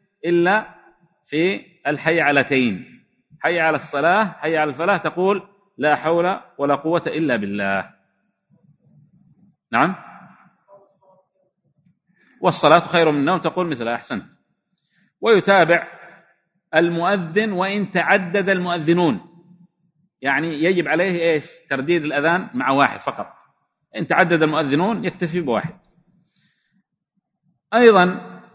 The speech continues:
آه، خامسًا، أنه لا يشرع الترديد مع ال-، ال-، الأذان المسجل،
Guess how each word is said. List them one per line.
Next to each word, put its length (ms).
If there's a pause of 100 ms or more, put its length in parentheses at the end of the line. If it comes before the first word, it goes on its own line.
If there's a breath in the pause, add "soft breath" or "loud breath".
(880)
آه، 520
خامسًا، 640 (1400)
أنه 680
لا 400
يشرع 460
الترديد 680
مع 500 (1400)
ال-، 520
ال-، 200
الأذان 440
المسجل، 580